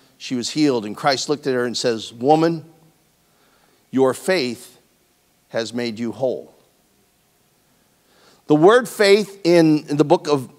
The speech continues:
of Mark and the word faith here in this scripture is a Greek word, which means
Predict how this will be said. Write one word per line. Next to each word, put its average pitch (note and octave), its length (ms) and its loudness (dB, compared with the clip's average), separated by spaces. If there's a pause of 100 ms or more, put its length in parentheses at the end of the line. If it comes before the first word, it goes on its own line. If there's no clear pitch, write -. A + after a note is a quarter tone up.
(100)
of C#3+ 160 4
Mark C#3 500 2
and C#3+ 120 4
the C#3 40 4
word F3 320 4
faith E3 340 0
here E3+ 360 0
in C#3 260 0
this D3+ 160 2
scripture B2 680 -2 (1040)
is E3 160 6
a D3+ 60 2
Greek D#3 360 0
word, G#2 340 0 (1400)
which D3+ 300 -2
means C#3+ 540 2